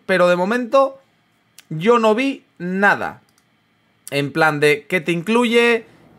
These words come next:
qué tal. Aquí estaría, mira, renovaciones, ¿vale? Plazo abierto hasta el cinco de agosto. Opción A, compensaciones. Esto, eh, digamos que sería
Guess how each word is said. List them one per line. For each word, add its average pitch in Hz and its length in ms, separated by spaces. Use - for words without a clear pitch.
qué 175 120
tal. 110 240
Aquí 160 200
estaría, 147 340
mira, 120 220
renovaciones, 170 760
¿vale? 202 260
Plazo 214 300
abierto 240 300
hasta 214 140
el 185 100
cinco 214 320
de 180 80
agosto. 277 560
Opción 220 460
A, 120 140
compensaciones. 156 880
Esto, 214 500
eh, 135 340
digamos 165 400
que 185 120
sería 180 460